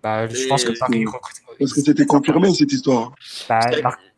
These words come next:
Speaker 1: Marca dit qu'aujourd'hui, ils sont, euh, il s'est mis en grève, il re-, il s'entraînera plus, euh, avec le Real.
Speaker 3: Déjà,
Speaker 1: Ouais.
Speaker 3: ouais.
Speaker 1: Mais bon, pour le P S G, enfin, ça me semble compliqué de,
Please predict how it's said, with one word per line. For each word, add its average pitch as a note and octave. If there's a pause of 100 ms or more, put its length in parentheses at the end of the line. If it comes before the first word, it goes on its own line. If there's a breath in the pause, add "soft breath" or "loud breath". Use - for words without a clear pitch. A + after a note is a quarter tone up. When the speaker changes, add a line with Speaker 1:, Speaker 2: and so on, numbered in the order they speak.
(120)
Speaker 1:
Marca C#3
dit C#3
qu'aujourd'hui, C3
ils C3
sont, A#2
euh, A2
il B2
s'est A#2
mis A#2+
en A2
grève, C3
il A#2
re-, A2+
il A2
s'entraînera A#2
plus, A#2+
euh, G#2+ (160)
avec A2
le A#2
Real. C#3 (460)
Speaker 3:
Déjà, A2 (160)
Speaker 1:
Ouais. G2
Speaker 3:
ouais. F2+ (600)
Speaker 1:
Mais A#2
bon, B2
pour A#2
le -
P A#2
S A#2
G, D3
enfin, A2 (680)
ça -
me A#2+
semble B2
compliqué B2+
de, A#2+